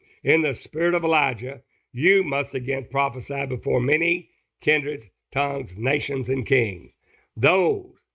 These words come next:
many, all those nations right there will have the gospel of the kingdom preached to them and all the world for a witness unto all nations, and then the end will come. But it's your individual faith fitly framed together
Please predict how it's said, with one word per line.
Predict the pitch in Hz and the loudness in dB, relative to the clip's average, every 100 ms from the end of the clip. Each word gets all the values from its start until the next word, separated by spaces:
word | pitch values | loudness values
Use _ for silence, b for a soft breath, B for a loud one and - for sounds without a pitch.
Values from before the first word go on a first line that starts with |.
| _ _ - | _ _ -2
many, | 131 170 180 170 - | 2 2 0 -4 -6
all | 127 165 175 185 185 | -2 2 2 2 0
those | 160 165 165 123 | 0 0 0 0
nations | 151 165 - 160 123 | 0 0 -2 -12 -8
right | 156 151 - | -4 -4 -4
there | 131 117 107 127 b b b | -4 -4 -4 -10 b b b
will | 139 135 | 0 2
have | 135 190 160 | 2 -2 -4
the | 165 | -8
gospel | 156 170 135 151 156 | -4 -4 -4 -4 -6
of | 170 | -4
the | |
kingdom | 147 139 120 104 | 0 0 0 -4
preached | 117 160 185 - | -2 -2 -2 -2
to | 175 | 0
them | 143 120 135 165 131 b b b b | 2 2 2 0 -4 b b b b
and | 123 135 147 143 | 0 0 0 -4
all | 139 147 160 160 165 | -2 2 2 2 0
the | 151 | 0
world | 147 147 104 - _ _ _ _ - | 2 2 0 -6 _ _ _ _ 0
for | 147 151 | 4 6
a | 135 | 4
witness | 139 190 151 147 | 2 0 -2 -8
unto | 151 151 | -2 0
all | 151 151 | 0 0
nations, | 143 123 143 120 | 0 -2 -8 -8
and | 143 | -6
then | 147 143 | -2 0
the | 143 | 0
end | 143 | 0
will | 139 | -4
come. | 123 147 147 147 | -2 0 0 -2
But | 139 139 | -4 -4
it's | - - 120 120 | -4 -8 -8 -2
your | 135 147 156 - | 2 4 2 2
individual | 170 202 160 156 156 156 160 139 180 | 2 2 -4 -4 -4 -2 -4 -4 -2
faith | 170 131 143 _ b b _ | 0 0 -6 _ b b _
fitly | 202 233 - 180 | 0 2 2 -2
framed | - 190 190 165 | 0 0 0 0
together | 160 143 131 110 151 160 | -4 -2 -2 -2 -4 -6